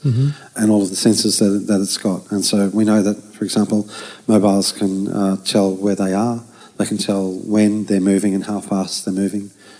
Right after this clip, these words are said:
Speaker 2: and what cadence they're moving. We know that mobiles, uh, can tell things like, um, the luminosity of a room,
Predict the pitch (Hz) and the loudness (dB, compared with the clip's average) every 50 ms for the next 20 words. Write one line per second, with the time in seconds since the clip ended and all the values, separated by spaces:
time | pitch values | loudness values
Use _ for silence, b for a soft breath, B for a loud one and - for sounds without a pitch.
0 | B B - 104 98 101 101 98 95 - - - - 107 104 107 107 104 - - | B B -8 -6 -4 -2 -2 -2 -4 -6 -8 -4 -2 0 0 0 0 -2 0 -2
1 | - - 107 95 95 101 101 92 107 107 104 101 B B B B B B - 107 | -2 0 -2 -2 0 0 0 0 0 -4 -6 -10 B B B B B B -6 -4
2 | 104 101 104 104 101 92 101 95 - - - - 104 101 101 98 104 98 95 95 | -2 0 0 0 0 0 -2 -6 -6 -10 -10 -6 -2 -2 -2 0 -2 -2 -2 -2
3 | 92 - - - - 101 95 98 - - 104 92 104 - - _ _ - - - | -4 -6 -6 -8 -8 -8 -8 -8 -8 -10 -10 -10 -10 -16 -20 _ _ -18 -10 -8
4 | 98 90 90 - 101 92 - - 95 92 92 - - 101 95 92 95 92 B B | -8 -8 -6 -8 -8 -8 -6 -6 -6 -8 -8 -6 -6 -6 -4 -4 -6 -10 B B
5 | B B B B B B B B - - 101 98 98 95 - 98 107 107 104 101 | B B B B B B B B -6 -4 -2 -2 -2 -6 -4 -2 -2 0 0 0
6 | 104 101 - - - 113 107 104 101 - - - 90 98 98 104 110 110 110 107 | -2 -2 -4 -4 -4 -4 -4 -4 -6 -8 -10 -10 -6 -4 -2 -2 -2 -2 -2 -6